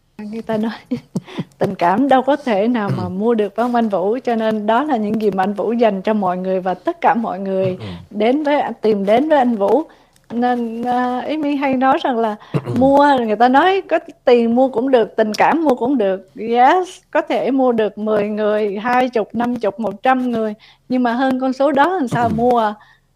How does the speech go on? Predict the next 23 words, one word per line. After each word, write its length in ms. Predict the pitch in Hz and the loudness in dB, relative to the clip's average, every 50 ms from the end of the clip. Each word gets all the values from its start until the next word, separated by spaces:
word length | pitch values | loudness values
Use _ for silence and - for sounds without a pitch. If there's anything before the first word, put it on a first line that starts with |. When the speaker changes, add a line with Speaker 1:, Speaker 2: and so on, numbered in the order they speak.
| _ - 170 _ _ 277 - | _ -20 -20 _ _ -14 -10
Speaker 1:
Nên 220 | 233 254 247 254 240 | -6 -4 -4 -4 -4
không 120 | 269 254 | -4 -6
có 100 | 254 294 | -4 -2
gì 180 | 302 262 247 226 | -2 0 0 -2
quý 320 | 202 208 220 226 277 302 302 | -2 -2 -2 -2 -2 -2 -4
cho 80 | - - | -4 -2
bằng 140 | 226 - 156 | 0 4 6
Speaker 2:
Không. 220 | 175 196 190 175 | 6 6 6 6
Speaker 1:
chữ 140 | 143 117 110 107 - | 4 2 0 0 2
tình. 280 | 240 233 214 196 196 190 - _ _ _ _ - | 2 2 2 0 -6 -10 -14 _ _ _ _ 0
Speaker 2:
Tình 220 | 151 151 151 139 | 4 4 4 4
cảm 240 | - 139 135 151 185 | 4 4 4 4 4
mà 60 | 180 | 4
đi 100 | 160 165 | 4 6
mua 320 | 170 170 175 180 180 175 175 | 6 8 8 8 8 8 8
đó, 180 | 190 202 185 - _ _ _ _ _ _ _ _ _ _ _ _ _ _ _ _ _ _ _ _ _ _ _ _ _ _ - | 6 4 0 -6 _ _ _ _ _ _ _ _ _ _ _ _ _ _ _ _ _ _ _ _ _ _ _ _ _ _ 0
giống 160 | 127 160 190 | 2 4 4
như 60 | 196 | 6
đi 100 | 180 165 | 6 6
mua 200 | 165 170 170 170 | 6 8 8 8
view 260 | 156 151 170 160 156 | 8 6 6 6 6
giả 300 | 147 143 127 120 127 151 190 | 6 8 8 8 6 4 2
đó. 100 | 220 | 0